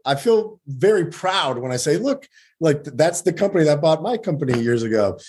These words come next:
uh, which is, which is, uh, fun. Yeah, it's just, like, a nice source of pride for me. But, um, so Earned It, uh, was a company that I, I co-founded, um,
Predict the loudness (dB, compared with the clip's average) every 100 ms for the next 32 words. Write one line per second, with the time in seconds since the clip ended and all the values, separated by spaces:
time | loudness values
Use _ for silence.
0 | -12 0 2 4 2 2 0 0 -2 0
1 | 0 0 2 2 2 0 0 0 0 -4
2 | -6 -6 -8 -10 -8 -6 -6 -4 -6 -6
3 | -10 -8 -8 -8 -8 -4 -2 2 2 2
4 | -2 -18 -4 0 2 2 4 4 4 0
5 | -6 -4 0 2 0 0 2 4 4 2
6 | 0 0 0 0 0 2 2 2 0 0
7 | -6 -16 _ 0 4 4 2 -2